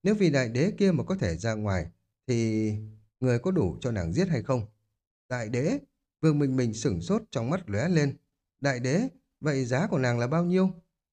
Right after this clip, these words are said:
Giang Thái Huyền đen mặt lại. "Còn mẹ nó.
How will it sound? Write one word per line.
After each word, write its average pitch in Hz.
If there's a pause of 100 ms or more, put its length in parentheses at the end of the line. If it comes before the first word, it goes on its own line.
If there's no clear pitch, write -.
(320)
Giang 123
Thái 135
Huyền 135 (140)
đen 123
mặt 104
lại. 101 (360)
"Còn 110
mẹ 101
nó. 110